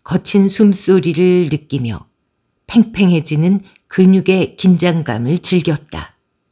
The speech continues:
땀 냄새를 뿜어내고 피가 튀는 모습을 직접 보는 게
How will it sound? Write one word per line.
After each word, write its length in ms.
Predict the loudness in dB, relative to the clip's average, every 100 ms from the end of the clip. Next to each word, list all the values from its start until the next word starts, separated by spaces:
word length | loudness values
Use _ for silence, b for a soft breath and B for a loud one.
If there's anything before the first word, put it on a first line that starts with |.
| _ _ _ _ _ B B B
땀 240 | -2 0 0
냄새를 640 | -2 -4 -6 -4 -6 -4
뿜어내고 880 | 0 2 0 -2 -4 -4 -6 -8 _ _ _
피가 360 | -10 -2 -2 -2
튀는 420 | 2 4 4 2
모습을 440 | 0 -4 -8 -8
직접 460 | -8 -8 -8 -8 -4
보는 320 | -2 0 -2
게 280 | -4 -12